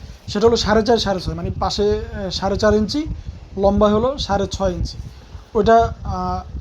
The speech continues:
পঞ্চাশ গ্রাম অথবা একশো গ্রামের জন্য ব্যবহার করতে পারেন। তো এগুলো হলো কালারিং। আর কালার ছাড়া কিছু আইটেম আছে, কালার ছাড়া, আহ, এটা হলো কালার ছাড়া, কালার ছাড়া একদম ট্রান্সফার পানি কালার।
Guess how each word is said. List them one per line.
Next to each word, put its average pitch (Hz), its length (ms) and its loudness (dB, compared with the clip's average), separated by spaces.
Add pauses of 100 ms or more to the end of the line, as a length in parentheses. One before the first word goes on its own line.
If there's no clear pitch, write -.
(140)
পঞ্চাশ 233 280 2
গ্রাম 226 340 4
অথবা 190 480 2
একশো 208 220 -2
গ্রামের 180 240 -4
জন্য 170 140 -8
ব্যবহার 160 320 -8
করতে 147 140 -12
পারেন। 143 200 -8 (1200)
তো 202 300 0 (1080)
এগুলো 247 280 4
হলো 262 140 4
কালারিং। 208 400 2 (240)
আর 190 100 -2 (100)
কালার 226 220 4
ছাড়া 220 280 2
কিছু 220 240 -2
আইটেম 214 200 0
আছে, 208 260 -4 (1600)
কালার 202 220 2
ছাড়া, 208 400 2 (120)
আহ, 175 460 -6
এটা 226 120 2
হলো 247 120 2
কালার 208 220 2
ছাড়া, - 240 -6
কালার 202 280 -2
ছাড়া 208 280 0
একদম 208 240 -2
ট্রান্সফার 226 340 0
পানি 220 220 2
কালার। 160 200 -4